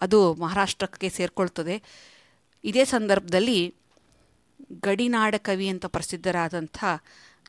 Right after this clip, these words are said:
ಕಯ್ಯಾರವರು ಬಹಳ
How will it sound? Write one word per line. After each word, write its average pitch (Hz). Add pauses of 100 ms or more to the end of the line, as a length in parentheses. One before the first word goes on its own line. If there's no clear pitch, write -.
(120)
ಕಯ್ಯಾರವರು 196 (1500)
ಬಹಳ 180